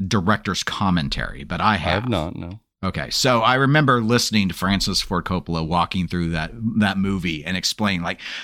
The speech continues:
Speaker 1: there is a scene. I, have you seen The Godfather?
Speaker 2: Yes, yes.
Speaker 1: Okay, there is a scene where the Michael's sister,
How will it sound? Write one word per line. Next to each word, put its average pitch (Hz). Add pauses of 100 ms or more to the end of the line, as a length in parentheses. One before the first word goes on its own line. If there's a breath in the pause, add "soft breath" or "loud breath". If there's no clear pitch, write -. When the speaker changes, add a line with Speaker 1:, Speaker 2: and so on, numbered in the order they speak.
(160 loud breath)
Speaker 1:
there 143
is 135
a 123
scene. 104
I, 107
have 110
you 107
seen 147
The 101
Godfather? 64
Speaker 2:
Yes, 117
yes. - (220)
Speaker 1:
Okay, 101 (360 loud breath)
there 139
is 123
a 117
scene 160 (120)
where 104 (200 soft breath)
the 92
Michael's 127
sister, 92